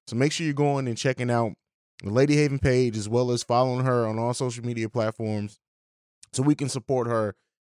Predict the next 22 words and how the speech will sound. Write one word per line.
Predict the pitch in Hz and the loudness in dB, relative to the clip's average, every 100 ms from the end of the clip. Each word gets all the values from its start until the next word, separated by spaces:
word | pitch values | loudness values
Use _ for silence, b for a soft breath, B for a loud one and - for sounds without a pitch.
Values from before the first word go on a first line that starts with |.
| - | -6
and | 107 | 0
help | 127 120 | 2 2
lift | 123 120 | 0 0
her | 123 117 | 2 2
up | 113 | 2
in | 110 110 | -2 -2
this, | 110 - | -2 -2
uh, | - 104 101 95 | -4 -4 -4 -4
this | 90 107 | -4 -2
fashion | 127 135 139 120 104 95 _ _ 117 | 2 4 2 -2 -8 -10 _ _ -2
business | 123 117 110 | -2 -2 -4
that | 107 | -4
she's | 120 104 | -4 -4
building | 101 117 110 107 | 0 0 0 -4
and | 107 | -6
continue | 98 123 110 | -8 -8 -6
to | 104 | -6
just | 92 95 | -8 -8
be | 98 101 | -6 -4
amazing | 92 110 110 95 92 | -4 -4 -4 -6 -8
at. | 85 - | -10 -6
So, | 110 101 | -4 -4